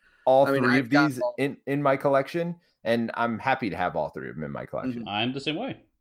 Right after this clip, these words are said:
Speaker 3: Yeah.
Speaker 2: Yeah.
Speaker 3: I was actually my, asking my wife about this last night.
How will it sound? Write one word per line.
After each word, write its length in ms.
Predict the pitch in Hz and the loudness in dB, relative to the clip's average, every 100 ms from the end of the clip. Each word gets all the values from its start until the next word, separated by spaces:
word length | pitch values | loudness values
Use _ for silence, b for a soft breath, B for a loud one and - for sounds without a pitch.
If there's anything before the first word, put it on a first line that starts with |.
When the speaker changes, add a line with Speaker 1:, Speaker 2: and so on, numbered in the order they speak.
| _ _ _ | _ _ _
Speaker 3:
Yeah. 160 | 170 - _ _ _ _ | -14 -14 _ _ _ _
Speaker 2:
Yeah. 140 | 98 - _ _ _ - - | -18 -18 _ _ _ -8 2
Speaker 3:
I 60 | |
was 120 | 156 160 | 4 4
actually 260 | 175 180 | 2 2
my, 140 | 156 151 127 | 2 2 0
asking 240 | 151 156 | 0 0
my 80 | 127 | 0
wife 200 | 131 135 | 0 0
about 140 | 107 | -4
this 120 | 98 101 | -4 -6
last 180 | 98 110 | -6 -4
night. 340 | 110 90 | -4 -4